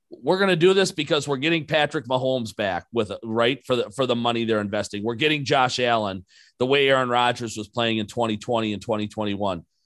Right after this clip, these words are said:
But the way Rodgers played in twenty twenty-two, Gary, I mean, the Packers got Ryan Tannehill. I mean, they got Mac Jones. I mean, they, they did not,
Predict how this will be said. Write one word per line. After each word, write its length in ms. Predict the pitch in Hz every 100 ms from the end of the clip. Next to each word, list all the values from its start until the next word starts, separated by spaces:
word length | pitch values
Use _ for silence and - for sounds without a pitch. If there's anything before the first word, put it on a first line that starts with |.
| _ _ -
But 120 | 165
the 80 | 196
way 140 | 240
Rodgers 400 | 214 220 170 170
played 260 | - 196 175
in 80 |
twenty 260 | 147 165 160
twenty-two, 500 | 151 156 143 190 220
Gary, 340 | 135 123 131
I 20 | 143
mean, 140 | 131
the 60 | 123
Packers 440 | 156 196 185 147
got 200 | 156 131
Ryan 280 | 131 151 139
Tannehill. 500 | 127 160 170 98 78 _ -
I 60 |
mean, 100 | 120
they 100 | 127
got 180 | 185 160
Mac 240 | 135 156 -
Jones. 600 | 135 165 175 87 - - _ _
I 100 | 113
mean, 200 | 127 131
they, 200 | 135 160 - _
they 160 | 123 208
did 260 | 196 120
not, 440 | 107 127 165 120